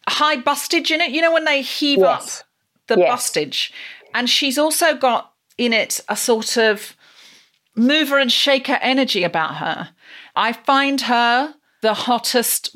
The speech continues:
Speaker 1: woman in the show.
Speaker 2: Um, is it the high tits?
Speaker 1: Just generally, again, it's an energy with people, isn't it? She's got a slightly ne'er-do-well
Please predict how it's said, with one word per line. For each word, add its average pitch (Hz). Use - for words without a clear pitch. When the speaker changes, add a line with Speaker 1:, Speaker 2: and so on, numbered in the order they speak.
Speaker 1:
woman 240
in 233
the 226
show. 247
Speaker 2:
Um, 202
is 214
it 220
the 190
high 208
tits? -
Speaker 1:
Just -
generally, 311
again, 269
it's -
an 285
energy 302
with 175
people, 175
isn't 202
it? 160
She's 247
got 269
a 269
slightly 294
ne'er-do-well 233